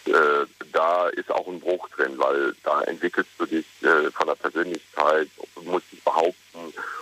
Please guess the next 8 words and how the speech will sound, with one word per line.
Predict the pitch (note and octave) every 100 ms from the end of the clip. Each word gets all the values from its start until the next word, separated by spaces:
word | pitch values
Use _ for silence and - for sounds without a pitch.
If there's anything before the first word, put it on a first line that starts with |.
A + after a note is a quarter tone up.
| -
Und, | E2+ E2 D#2+ C#2+
äh, | - D#2
ja, | C#2+ D2+ D#2+ D#2
das | D#2 -
ist | F#2 -
das | F2+
Alter, | G2+ F2 F#2+ G2 D#2+
wo | E2 E2+ E2